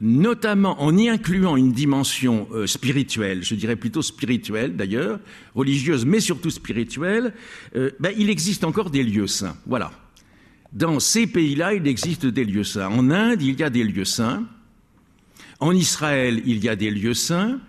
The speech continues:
Dans les pays arabo-musulmans, il y a des lieux saints. Et on sait, j'en parlerai tout à l'heure de Jérusalem, parce que c'est une question cruciale. Il est évident que si on commence par éliminer le facteur religieux, mais je préfère dire spirituel,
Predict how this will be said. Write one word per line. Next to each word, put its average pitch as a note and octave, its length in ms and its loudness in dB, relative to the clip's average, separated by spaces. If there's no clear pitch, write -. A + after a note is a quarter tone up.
Dans D#3 160 0
les D#3+ 160 4
pays D#3+ 240 0
arabo-musulmans, B2 800 2
il D#3 140 0
y E3 80 0
a F3+ 60 0
des E3+ 140 0
lieux E3 220 0
saints. C#3+ 340 0
Et G2 240 -6
on D#2+ 140 -10
sait, F#3+ 240 0
j'en A#2+ 160 -2
parlerai B2+ 260 -2
tout A#2 180 -2
à B2 60 -2
l'heure E3+ 160 -4
de B2+ 100 0
Jérusalem, A2+ 580 0
parce G#2 180 -6
que B2+ 60 -6
c'est A2+ 200 -6
une G#2+ 140 -2
question A2 260 -4
cruciale. F#2 580 -6
Il G2+ 120 -6
est G#2+ 140 -4
évident C#3 320 0
que C#3 80 0
si - 160 -2
on D3+ 80 2
commence D#3+ 320 -2
par G#2+ 160 -4
éliminer D3 360 2
le B2+ 60 -2
facteur A2+ 580 -2
religieux, B2+ 840 0
mais G2 40 -6
je F2+ 120 -8
préfère - 320 -4
dire A2+ 180 -2
spirituel, E3 840 -2